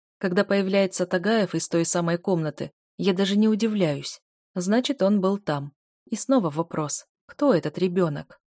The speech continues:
"Готово?" "Да. Тогда идём".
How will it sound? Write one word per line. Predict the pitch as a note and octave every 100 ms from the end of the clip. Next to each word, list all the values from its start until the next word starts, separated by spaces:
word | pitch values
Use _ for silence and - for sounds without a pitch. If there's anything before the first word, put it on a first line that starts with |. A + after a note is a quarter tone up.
| _ _ _ _ -
"Готово?" | F3+ F#3 D4 G#3+ C#3+ - _ -
"Да. | F#3+ F#3+ F#3 _ _ _
Тогда | D#3+ D3+ F3+ A#3
идём". | F#3 D#3+ D#3